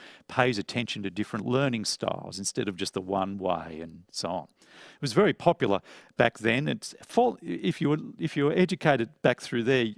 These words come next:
you may not be aware, it's fallen out of favour very largely these days. There's, um,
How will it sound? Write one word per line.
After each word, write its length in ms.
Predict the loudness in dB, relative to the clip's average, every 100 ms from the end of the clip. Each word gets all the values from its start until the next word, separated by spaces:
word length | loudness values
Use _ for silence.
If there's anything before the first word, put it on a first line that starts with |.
| -12
you 160 | -8 -2
may 140 | 0
not 140 | 0 0
be 80 | 0
aware, 200 | 2 0
it's 140 | -2
fallen 400 | 0 2 2 2
out 120 | 0
of 100 | -2
favour 380 | 0 2 2 -2
very 260 | -2 0 2
largely 460 | 2 2 -2 -6
these 240 | -6 -8 -8
days. 460 | -14 -14 -20 -20 _ _ _ -20 _ _ _ _
There's, 360 | -2 0 0 -2
um, 480 | -2 -2 -6 -12